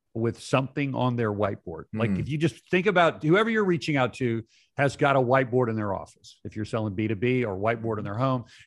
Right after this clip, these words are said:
Speaker 1: now it's metaphorical or actually there's a whiteboard. Could be the refrigerator,
Speaker 2: Right.
Speaker 1: you know,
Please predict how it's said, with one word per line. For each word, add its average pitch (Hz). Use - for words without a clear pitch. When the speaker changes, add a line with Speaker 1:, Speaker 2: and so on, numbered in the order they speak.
Speaker 1:
now 127
it's -
metaphorical 151
or 120
actually 127
there's 120
a 110
whiteboard. 104
Could 156
be 180
the 175
refrigerator, 131
Speaker 2:
Right. 107
Speaker 1:
you 120
know, 110